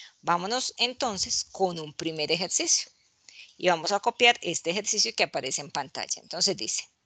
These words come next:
una motocicleta tiene un valor de siete millones de pesos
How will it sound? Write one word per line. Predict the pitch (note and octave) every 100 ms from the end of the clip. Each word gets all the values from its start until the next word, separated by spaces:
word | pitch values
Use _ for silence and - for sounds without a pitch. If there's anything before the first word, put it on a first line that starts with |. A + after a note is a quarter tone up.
| _ - - - _
una | - D4+ F#4
motocicleta | F4+ D4+ C4 - C4 A3 C4 - _
tiene | F#3+ F3+ F#3+
un | G#3
valor | G#3+ A#3 B3
de | G#3 F3+
siete | - G#3 G#3 A3+ A#3+
millones | G#3+ F#3 F3 G3
de |
pesos | B3 G#3+ D3+ G#3 - -